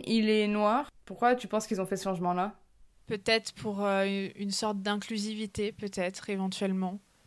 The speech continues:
Speaker 2: Et de montrer que, finalement, c'est ce que je remarque de plus en plus dans les livres jeunesse, on commence de moins en moins à décrire la peau des personnages pour laisser, euh, au lecteur, euh, aux personnes qui lisent ce livre,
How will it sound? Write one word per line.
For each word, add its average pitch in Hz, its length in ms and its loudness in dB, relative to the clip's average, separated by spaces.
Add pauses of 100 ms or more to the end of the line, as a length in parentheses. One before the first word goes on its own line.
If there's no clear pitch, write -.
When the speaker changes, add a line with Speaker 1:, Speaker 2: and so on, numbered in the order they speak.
(800)
Speaker 2:
Et 208 220 6
de 202 140 6
montrer 208 380 4
que, 240 240 6
finalement, 226 600 6 (480)
c'est 254 100 2
ce 240 100 4
que 285 80 6
je 254 80 4
remarque 254 260 6
de 247 80 6
plus 240 220 2
en 240 100 8
plus 240 220 4
dans 226 100 8
les 214 140 8
livres 214 340 6
jeunesse, 226 600 6
on 220 120 6
commence 233 320 8
de 226 80 8
moins 247 260 8
en 247 80 10
moins 226 420 8
à 202 140 6
décrire 208 400 2
la 196 140 6
peau 208 160 4
des 196 120 6
personnages 214 680 4 (200)
pour 233 200 2
laisser, 247 680 6
euh, 190 400 2
au 208 140 2
lecteur, 214 600 0
euh, 185 120 -6 (960)
aux 196 100 2
personnes 196 520 0
qui - 180 -4
lisent 190 240 0
ce - 200 0
livre, 208 420 2